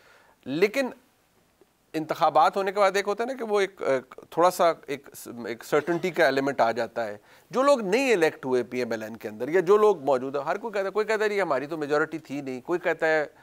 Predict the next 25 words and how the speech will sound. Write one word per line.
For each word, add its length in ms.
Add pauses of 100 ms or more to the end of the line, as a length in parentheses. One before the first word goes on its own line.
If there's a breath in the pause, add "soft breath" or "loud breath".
(120)
"वो 80
जी 60
फलाना 340
तो 120
हारा 240
हुआ 220
था, 180
हमारे 220
बहुत 280
से 60
लोग 220
हारे 160
हुए 120
थे," 140
कोई 180
कहता 200
है, 40
"जी 60
हमारी 240
तो 80
टोटल 240
सीटें 300
ही 60
अठारह 300
थीं, 220